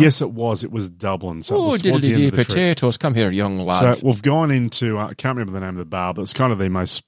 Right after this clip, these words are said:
Speaker 1: fucking popular tourist bar in this area of Dublin we're in.
Speaker 2: The Pork and the Arse.
Speaker 1: And everyone's, like, taking photos every single day, all day out the front of this thing. Like,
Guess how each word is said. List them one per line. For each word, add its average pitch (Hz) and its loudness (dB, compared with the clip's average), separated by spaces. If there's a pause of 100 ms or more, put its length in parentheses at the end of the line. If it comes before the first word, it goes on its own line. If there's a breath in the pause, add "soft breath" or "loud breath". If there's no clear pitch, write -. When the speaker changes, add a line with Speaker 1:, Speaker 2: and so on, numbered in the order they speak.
Speaker 1:
fucking 92 -8
popular 95 -6
tourist 90 -8
bar 87 -10
in 85 -8
this 85 -8
area 85 -6
of 80 -14
Dublin 85 -8
we're 85 -10
in. 82 -10 (180)
Speaker 2:
The - -16
Pork 131 4
and 107 -2
the 95 0
Arse. 80 -2 (240)
Speaker 1:
And 117 2
everyone's, 131 4
like, 104 -6
taking 92 -8
photos 101 -6 (160)
every 101 -6
single 92 -6
day, 90 -4
all 98 -4
day 90 -4
out 90 -6
the 110 -10
front 90 -8
of 87 -14
this 87 -8
thing. 92 -10
Like, 87 -10